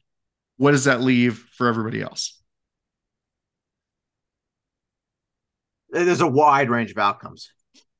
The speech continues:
Speaker 2: If Desmond Ridder is good, there's the potential for this offense to be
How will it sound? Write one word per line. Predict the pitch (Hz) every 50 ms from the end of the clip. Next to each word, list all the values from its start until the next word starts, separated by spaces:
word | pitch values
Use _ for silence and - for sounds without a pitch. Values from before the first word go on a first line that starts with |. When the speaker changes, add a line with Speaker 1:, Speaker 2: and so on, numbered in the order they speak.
| _ _ -
Speaker 2:
If | 127 127 127 127 - _ _ _ _ _ _ _ _ _ _ _ -
Desmond | 139 139 170 196 240 226 208
Ridder | 214 214 208 202 196
is | 180 135
good, | 123 _ - 135 135 147 180 196 226 233 _ _ _ _ _ _ _ _ _ _ _ _ _ _ _ _ _ _ _ -
there's | 147 151 151 -
the | 135
potential | - - - 151 147 135 151 131
for | 135
this | 135 120 - -
offense | 131 127 120 117 - 117 104 101 - -
to | 123 -
be | 113 107 107 104 101 92 _